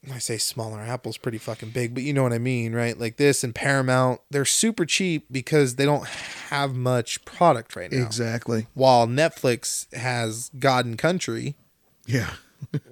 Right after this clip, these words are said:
Speaker 1: It's fifteen bucks a month. Sure, yeah, I'll
Speaker 2: Yeah.
Speaker 1: pay that for your
Speaker 2: Mm-hmm.
Speaker 1: fucking slew of stuff. Like, I was going through the Apple stuff. I was kinda disappointed because I was like, "Well, most of the shit I have to rent,
Speaker 2: Right.
Speaker 1: buy."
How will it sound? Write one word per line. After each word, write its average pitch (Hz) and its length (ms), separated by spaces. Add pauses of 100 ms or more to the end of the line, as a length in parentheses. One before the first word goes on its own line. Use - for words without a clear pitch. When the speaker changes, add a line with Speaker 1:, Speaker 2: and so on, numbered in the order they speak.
(100)
Speaker 1:
It's - 120
fifteen 151 380
bucks 151 240
a 139 40
month. 165 320
Sure, 185 220
yeah, 135 200
I'll 123 120
Speaker 2:
Yeah. 104 100
Speaker 1:
pay 120 200
that 131 300
for 131 120
your 117 160
Speaker 2:
Mm-hmm. 196 80
Speaker 1:
fucking 123 400
slew 127 680
of 123 100
stuff. - 240
Like, 185 140
I 196 100
was 202 120
going 202 260
through 175 280
the 139 100
Apple 147 260
stuff. 196 380 (500)
I 156 80
was 165 80
kinda 254 280
disappointed 196 680
because 165 260
I 160 60
was 147 120
like, 143 200
"Well, 160 200
most 165 280
of - 40
the 160 40
shit - 180
I 160 80
have 160 240
to 151 420 (320)
rent, 135 580 (160)
Speaker 2:
Right. 98 300 (160)
Speaker 1:
buy." 127 640